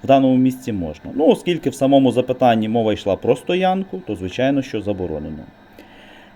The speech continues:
Четверте запитання. Дана дорожня розмітка позначає. Тут у нас вже правильний варіант відповіді під номером два. Попереджає про наближення до пристрою примусового зниження швидкості руху транспортних засобів.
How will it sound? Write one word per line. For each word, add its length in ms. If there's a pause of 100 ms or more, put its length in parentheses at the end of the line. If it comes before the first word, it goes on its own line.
Четверте 520
запитання. 680 (100)
Дана 500 (320)
дорожня 520
розмітка 600 (400)
позначає. 680 (360)
Тут 180
у 60
нас 180
вже 140
правильний 460
варіант 320
відповіді 420
під 220
номером 440
два. 360 (680)
Попереджає 640
про 160
наближення 580
до 120
пристрою 540
примусового 680
зниження 460
швидкості 760 (240)
руху 340
транспортних 680
засобів. 520